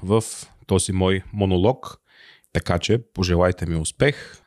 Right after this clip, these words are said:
Днеска ще си говорим за YouTube и по-специално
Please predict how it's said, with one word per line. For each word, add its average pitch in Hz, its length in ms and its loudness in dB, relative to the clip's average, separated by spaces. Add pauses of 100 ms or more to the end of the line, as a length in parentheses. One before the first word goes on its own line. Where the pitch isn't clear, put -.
(320)
Днеска 120 280 2
ще - 160 -6
си - 140 -6
говорим 98 460 0
за 85 100 -2
YouTube 98 500 0 (360)
и 107 420 2 (300)
по-специално 95 960 -2